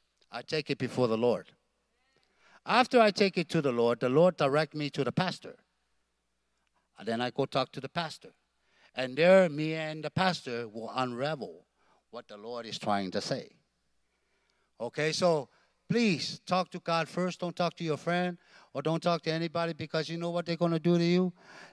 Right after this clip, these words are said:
They're gonna call the inquiring minds wants to know and sell your story for gossip. So please,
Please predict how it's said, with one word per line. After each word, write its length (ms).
They're 140
gonna 440
call 240
the 180
inquiring 920
minds 520
wants 260
to 160
know 260
and 140
sell 320
your 180
story 480
for 200
gossip. 360
So 180
please, 520